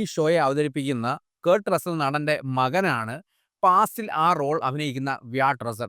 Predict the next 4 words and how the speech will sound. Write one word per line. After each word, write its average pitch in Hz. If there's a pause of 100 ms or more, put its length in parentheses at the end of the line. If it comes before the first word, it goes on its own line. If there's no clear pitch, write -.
മോൺസ്റ്റർവേഴ്സിൽ 165
ഇതുവരെ 165
ഇറങ്ങിയ 165
സിനിമകളെക്കാളൊക്കെ 160